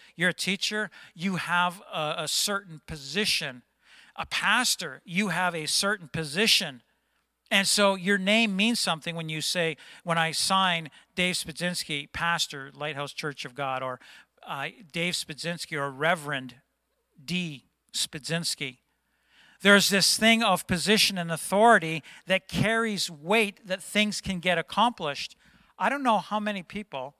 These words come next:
<laughs> that, that because they use my name and,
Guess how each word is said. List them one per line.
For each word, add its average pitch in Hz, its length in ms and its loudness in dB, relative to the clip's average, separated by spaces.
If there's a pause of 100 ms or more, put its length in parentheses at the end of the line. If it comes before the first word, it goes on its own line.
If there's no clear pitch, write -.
(140)
<laughs> - 200 -18
that, - 1300 0
that 196 280 2
because 214 460 -2
they 226 80 2
use 202 320 0
my 185 180 4
name 180 340 -2
and, 170 200 -4